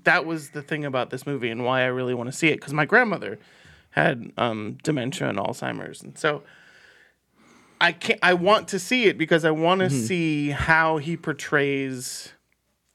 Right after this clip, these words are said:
Speaker 1: the, we'll call it the patient's quotey fingers reality.
Speaker 2: Sure.
Speaker 1: Um, and so if I, if I look at Relic from that viewpoint, it's very clearly
Speaker 2: Mm-hmm.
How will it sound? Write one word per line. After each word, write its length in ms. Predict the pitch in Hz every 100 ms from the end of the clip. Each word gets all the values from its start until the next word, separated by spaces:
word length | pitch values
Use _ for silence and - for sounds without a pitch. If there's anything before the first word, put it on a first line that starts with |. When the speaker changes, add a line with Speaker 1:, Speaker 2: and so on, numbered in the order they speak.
| _ _ -
Speaker 1:
the, 760 | 139 139 143 139 139 135 131 - _ _ _ -
we'll 140 | 143
call 300 | - - 143
it 100 | 123
the 60 | -
patient's 540 | - 139 127 135 120
quotey 380 | - 131 127 120
fingers 580 | 117 120 107 110 117 -
reality. 520 | - 127 123 120 - -
Speaker 2:
Sure. 680 | 62 - - 92 110 113 - - - - - - _ _ -
Speaker 1:
Um, 480 | 165 160 151 143 -
and 140 | 160 170
so 440 | - 170 165 156
if 260 | - 160 175
I, 160 | 165 160
if 160 | 156 156
I 60 |
look 240 | 151 214 214
at 80 | 139 156
Relic 340 | 175 170 165
from 260 | - - 160
that 260 | 143 90
viewpoint, 540 | 139 135 127 139 127 -
it's 220 | 156 -
very 540 | 156 139 160 180 175
clearly 1000 | 165 - - 185 214 214 147 127 120 131 160
Speaker 2:
Mm-hmm. 280 | 120 110